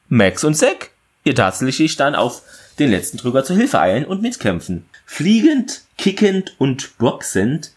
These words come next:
schalten sie da reihenweise Trooper aus und man hört nur noch, wie sich die Blechdächer der Busse verbiegen und sie davonlaufen in die Nacht. Lydecker schaut noch in diese Richtung,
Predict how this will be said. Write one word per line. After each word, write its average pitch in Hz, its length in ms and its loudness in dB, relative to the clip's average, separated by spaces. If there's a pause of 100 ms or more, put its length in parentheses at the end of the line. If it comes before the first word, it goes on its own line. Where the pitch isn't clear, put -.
(200)
schalten 123 380 -2
sie 123 240 0
da 113 160 4
reihenweise 113 440 0
Trooper 170 460 0
aus 151 340 2
und 127 380 -2
man 107 260 2
hört 104 340 2
nur 101 140 4
noch, 104 300 0
wie 101 280 4
sich 98 440 -2
die 95 200 -2
Blechdächer 90 1160 -2
der 82 180 -4
Busse - 260 0
verbiegen 98 580 -2 (300)
und 190 220 2
sie 156 80 2
davonlaufen 110 600 2
in 95 120 0
die 98 100 0
Nacht. 78 400 -4 (100)
Lydecker 113 360 2
schaut 117 320 0
noch 123 320 0 (100)
in 120 120 -2
diese 107 240 2
Richtung, 147 500 -2